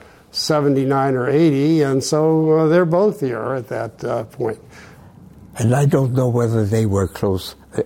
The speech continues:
Speaker 1: No, they did
Speaker 2: friends.
Speaker 1: not,
Speaker 2: I
Speaker 1: they
Speaker 2: don't
Speaker 1: did
Speaker 2: think
Speaker 1: not
Speaker 2: so.
Speaker 1: overlap. I mean, McGill was chancellor while Roger was already, uh, but obviously they knew each other well. And
Speaker 2: And when, uh, many years later, when Roger had returned to Scripps,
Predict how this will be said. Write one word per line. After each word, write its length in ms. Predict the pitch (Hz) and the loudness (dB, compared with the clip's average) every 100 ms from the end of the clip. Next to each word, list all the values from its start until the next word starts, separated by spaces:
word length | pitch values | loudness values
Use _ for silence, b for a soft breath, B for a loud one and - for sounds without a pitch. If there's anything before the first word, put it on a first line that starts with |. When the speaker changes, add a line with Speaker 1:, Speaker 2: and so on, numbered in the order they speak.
| - - | -4 0
Speaker 1:
No, 380 | 190 170 160 160 | 2 4 2 4
they 160 | 180 | 2
did 60 | 165 | 2
Speaker 2:
friends. 160 | 151 | 2
Speaker 1:
not, 200 | 151 147 | 2 2
Speaker 2:
I 100 | 127 | 0
Speaker 1:
they 100 | 156 165 | 2 2
Speaker 2:
don't 80 | |
Speaker 1:
did 60 | 160 | 4
Speaker 2:
think 60 | 156 | 4
Speaker 1:
not 140 | 160 151 | 2 2
Speaker 2:
so. 80 | |
Speaker 1:
overlap. 680 | 151 131 131 139 127 - - | 0 0 -2 -2 -2 -6 -6
I 80 | 139 | -2
mean, 380 | 135 135 127 135 | 0 -2 -4 -2
McGill 440 | 143 139 185 175 | 0 2 2 2
was 180 | 147 123 | 0 -2
chancellor 640 | - 147 127 - 135 131 123 B B B - | -4 -4 -4 -4 -2 -2 -4 B B B -4
while 460 | 139 131 127 139 | 0 0 0 -2
Roger 400 | 139 143 131 131 | -2 -2 0 -2
was 200 | 123 120 | -2 -2
already, 680 | 135 131 123 135 120 113 113 | 0 0 0 -2 -4 -8 -6
uh, 160 | 113 135 170 | -6 -8 -4
but 160 | 180 | -2
obviously 520 | 151 156 135 127 135 123 | 0 -2 -2 -4 -4 -4
they 160 | 123 | -2
knew 180 | 131 160 | 0 0
each 160 | 120 131 | 0 -4
other 200 | 123 120 | -4 -4
well. 420 | 123 143 131 110 | -4 -2 -2 -4
And 200 | 113 110 - - | -8 -14 -16 -4
Speaker 2:
And 260 | 113 120 117 B B B B - | -2 -2 -4 B B B B -2
when, 420 | 131 139 131 135 - | 0 2 0 -2 0
uh, 140 | 123 - | 0 0
many 420 | 107 113 147 180 | -2 0 2 2
years 460 | 190 165 156 147 113 | 2 4 4 2 0
later, 400 | 117 110 98 120 | 0 0 0 0
when 220 | 117 110 | 0 -2
Roger 460 | 104 113 131 123 110 | -2 -2 -2 -2 -2
had 280 | 127 139 127 | -2 -2 -2
returned 560 | 110 107 127 113 92 | -2 -2 -4 -4 -6
to 120 | - 101 | -8 -8
Scripps, 600 | - - 101 - - | -6 -4 -4 -6 -18